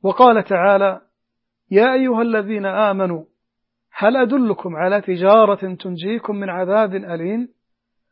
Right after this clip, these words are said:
تؤمنون بالله ورسوله وتجاهدون في سبيل الله بأموالكم وأنفسكم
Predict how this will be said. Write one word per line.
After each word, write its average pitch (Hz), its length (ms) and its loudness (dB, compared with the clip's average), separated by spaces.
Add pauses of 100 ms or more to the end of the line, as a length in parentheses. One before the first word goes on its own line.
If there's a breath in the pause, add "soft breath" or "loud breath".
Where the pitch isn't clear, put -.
(180)
تؤمنون 240 560 4
بالله 220 480 0
ورسوله 185 600 -2 (680)
وتجاهدون 196 840 -2
في 190 180 -8
سبيل 190 440 -8
الله 196 400 0
بأموالكم 202 840 -2
وأنفسكم 202 760 -6